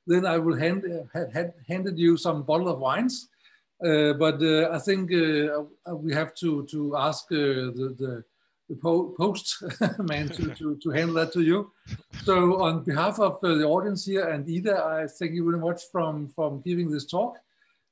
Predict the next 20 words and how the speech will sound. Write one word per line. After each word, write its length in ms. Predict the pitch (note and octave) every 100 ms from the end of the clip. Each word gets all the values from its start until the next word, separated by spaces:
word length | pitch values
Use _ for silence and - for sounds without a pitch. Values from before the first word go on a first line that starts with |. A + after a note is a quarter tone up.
| _
And, 380 | E3 D#3 D#3 D3+
uh, 440 | D3+ D3 C#3+ C#3 C3+ B2 - _ _ _ _ _ -
yeah, 220 | D#3+ E3
we 220 | D#3 E3
are 40 | D#3+
looking 220 | D#3+ D#3+
really 180 | E3 E3
forward 360 | F3+ E3+ E3+
to 100 | D#3+
see 200 | C3 F#3
what, 300 | D#3 D3+ -
uh, 300 | D#3 D3 C#3+
what 180 | C3+ D3
you're 280 | D3 C#3+ C#3
working 280 | D3 D3+ D#3+
with 160 | D3
in 100 | C#3+
the 60 | C#3
future. 480 | - F3 F#3 E3+ C#3
Maybe 460 | C#3+ D#3+ E3+ D#3+